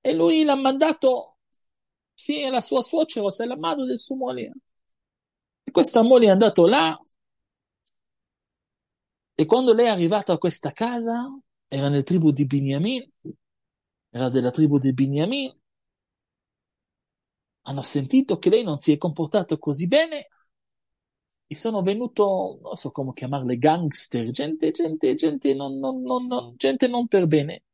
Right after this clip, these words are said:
"Dacci, dacci la moglie di lui, vogliamo, vogliamo lei." E con brutta forza hanno preso la donna, faccio storie corte perché non voglio allungare, non è il tempo.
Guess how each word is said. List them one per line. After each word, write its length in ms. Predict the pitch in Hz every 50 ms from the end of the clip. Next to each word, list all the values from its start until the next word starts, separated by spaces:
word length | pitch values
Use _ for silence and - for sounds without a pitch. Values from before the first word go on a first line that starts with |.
| _ _ _ _ _ _ _ _ _ _ _ _
"Dacci, 500 | - 247 233 302 359 381 370 - - 302 294
dacci 300 | 339 339 359 349 - 330
la 140 | 320 302
moglie 260 | 311 320 320 320 311 285
di 140 | 277 285
lui, 260 | 277 302 294 285 262 254
vogliamo, 580 | 262 277 294 339 339 349 339 320 302 262 254 254
vogliamo 400 | 269 277 311 339 330 330 320 311
lei." 360 | 320 311 302 285 247 208 _ _ _ _ _ _ _ _ _ _ _ _ _ _ _ _ _ _ _ _ _ _ _ _ _ _ _ _ _ _ _ _
E 180 | - 131 135 131
con 240 | - - 131 131 131
brutta 380 | 135 160 208 202 - - 151
forza 460 | - - - 190 196 202 185 - - 139
hanno 120 | 139 131
preso 380 | - - 170 185 160 147 147 131
la 120 | 131 127
donna, 280 | 131 170 202 185 165 147
faccio 240 | - 170 - 151
storie 260 | 143 - - 165 139 131
corte 300 | - 175 170 - 147 135
perché 180 | - 127 -
non 80 | 147 143
voglio 180 | 143 143 143
allungare, 460 | 131 127 - 131 131 135 165 165 151 139
non 140 | 151 156 147
è 40 | 127
il 120 | 123 123
tempo. 420 | - - 165 165 160 - 175 180